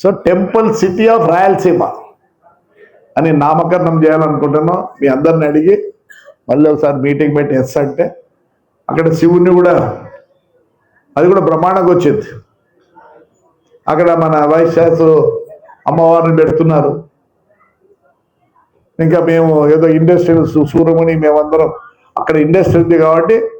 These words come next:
అక్కడ ఒక ఆ ఇండస్ట్రీస్ సంబంధించిన అవి చేయాలని ప్రయత్నంలో జరుగుతుంది.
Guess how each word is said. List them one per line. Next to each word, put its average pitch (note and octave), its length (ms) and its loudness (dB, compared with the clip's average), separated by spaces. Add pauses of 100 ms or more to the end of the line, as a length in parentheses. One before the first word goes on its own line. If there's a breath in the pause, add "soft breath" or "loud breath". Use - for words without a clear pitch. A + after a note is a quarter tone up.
(300)
అక్కడ F#3 160 -2 (100)
ఒక E3+ 80 0 (840)
ఆ C#3+ 40 0 (140)
ఇండస్ట్రీస్ E3 800 2
సంబంధించిన D#3 600 0 (800)
అవి E3+ 200 2 (420)
చేయాలని D3+ 500 0 (160)
ప్రయత్నంలో D#3 540 0
జరుగుతుంది. C#3+ 580 -2